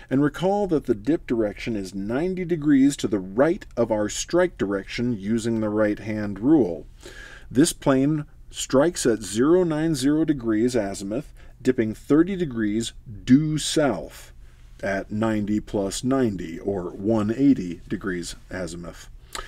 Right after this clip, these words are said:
And our plane makes a nice curved line across the bottom of the bowl, which is the line we would plot on a stereo net for this plane.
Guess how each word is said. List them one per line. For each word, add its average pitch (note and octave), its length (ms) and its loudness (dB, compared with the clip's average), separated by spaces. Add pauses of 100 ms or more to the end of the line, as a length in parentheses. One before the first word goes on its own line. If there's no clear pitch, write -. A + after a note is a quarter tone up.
(280)
And E3+ 160 6
our D#3 140 6
plane G3 420 0
makes C3+ 240 2
a A2+ 60 2
nice F3+ 480 -2
curved E3 420 2
line A#2 320 0
across G#2+ 340 -6
the - 120 -12
bottom G2 340 -4
of G2+ 80 -4
the G#2+ 80 -2
bowl, F2+ 380 -6 (320)
which A#2 180 -2
is C3+ 120 0
the E3 100 8
line A#2+ 340 4
we B2 80 6
would D3 220 4
plot G2 280 -2
on A#2+ 140 0
a D#3+ 60 -4
stereo A#3 440 2
net G2+ 220 0
for - 140 -2
this C#3+ 160 -2
plane. G#2+ 500 -4